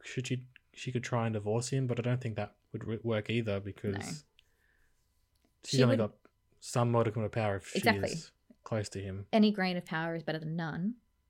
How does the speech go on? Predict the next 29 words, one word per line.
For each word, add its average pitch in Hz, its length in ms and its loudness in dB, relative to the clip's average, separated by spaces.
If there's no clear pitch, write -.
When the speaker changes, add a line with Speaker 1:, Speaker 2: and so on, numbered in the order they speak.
Speaker 2:
in 156 100 -4
her - 100 -2
Speaker 1:
Mm. - 40 -2
Speaker 2:
mind, 160 320 -2
and 165 80 -2
this 151 80 -6
is - 80 -14
the 165 60 -4
only 160 120 -4
way 156 100 -4
she - 140 -6
can 160 140 -6
have 156 120 -4
grain. 156 340 -4
Can 302 140 -2
we 330 100 0
talk 453 200 4
about 349 200 4
the 285 60 6
Speaker 1:
Mm. 240 60 4
Speaker 2:
Wom 240 240 4
scams 185 440 0
of 165 80 0
it 165 80 -2
all? - 320 -2
Speaker 1:
Sure. 107 260 -4
Speaker 2:
So, 285 420 4
weeks 339 340 2
ago, 214 400 2